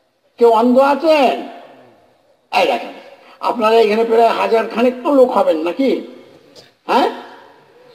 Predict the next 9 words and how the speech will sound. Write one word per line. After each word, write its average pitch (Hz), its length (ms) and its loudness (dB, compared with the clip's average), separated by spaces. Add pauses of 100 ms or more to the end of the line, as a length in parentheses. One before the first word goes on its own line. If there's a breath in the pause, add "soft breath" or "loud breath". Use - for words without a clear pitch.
তো 196 60 -2
হাজার 214 300 2 (100)
খানেক 269 260 0
লোকের 233 300 0
ভেতরে 254 280 0
কিন্তু 269 220 -4
একটাও 233 340 -2
অন্ধ 160 260 -4 (120)
নেই, - 140 -18